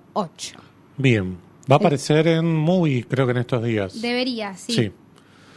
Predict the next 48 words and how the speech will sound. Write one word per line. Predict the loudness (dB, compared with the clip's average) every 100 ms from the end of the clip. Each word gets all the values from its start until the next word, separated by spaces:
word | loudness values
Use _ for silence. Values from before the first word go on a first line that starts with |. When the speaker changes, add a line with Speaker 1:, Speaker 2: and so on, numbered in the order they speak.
| -20 -20 -20 -20 _
Speaker 2:
Bien, | 2 2 2 -2 -6
mi | -2
puesto | -2 0 0
número | 2 2
ocho | 0 -2 0
es | 0 -2 -4 -16 _
Hace | -2 -2 -2 -2
mucho | 0 0 -2
que | -2
no | -2 0
duermo, | 0 0 -2 -2 -2
de |
Agustín | -2 -4 -8 -10 -4
Godoy. | 0 0 -2 -4 -4 2 6
Speaker 1:
Ah. | 8 6 6 6 4 4
Speaker 2:
¿Sí? | 2 2 -2 -10 _ -20 -6
Speaker 1:
En | -2
un | 0
momento | 0 0
pensé | -2 -2
que | -2 0
no | 2 4
había | 2 4
entrado | 4 6 4 4 4
Speaker 2:
<clears throat> |
No, |
Speaker 1:
directamente. | 6 6 6 6 6 4
Speaker 2:
no, |
no, | 2
no, | 2
Speaker 1:
Dije, | 0 0 0
Speaker 2:
no. | 0 4 4
Speaker 1:
"No |
entró | 4 2 0 4 6
en | 6 6 4
su | 2
top | 2 2 0
ten". | 0
Speaker 2:
No, | 2 4
de |
hecho | 2 2
la | 2
fui | 2 -2
como | 0 0 0
moviendo | 0 0 0 0 0 2
de, | 2 2
de | 0
puestos, | 0 -2 0 -2 -2 -4